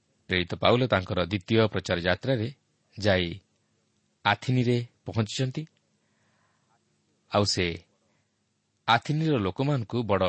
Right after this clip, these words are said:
ଦେବଭକ୍ତ ବୋଲି ଦେଖିବାକୁ ପାରୁଅଛନ୍ତି, ଯେଉଁମାନେ କି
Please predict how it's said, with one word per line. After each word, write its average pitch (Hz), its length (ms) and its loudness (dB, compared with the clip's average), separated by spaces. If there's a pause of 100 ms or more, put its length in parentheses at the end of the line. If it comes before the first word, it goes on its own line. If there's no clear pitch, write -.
(1400)
ଦେବଭକ୍ତ 135 600 2
ବୋଲି 95 280 0 (1040)
ଦେଖିବାକୁ 110 420 -2
ପାରୁଅଛନ୍ତି, 127 520 0
ଯେଉଁମାନେ 107 340 0
କି 98 180 -6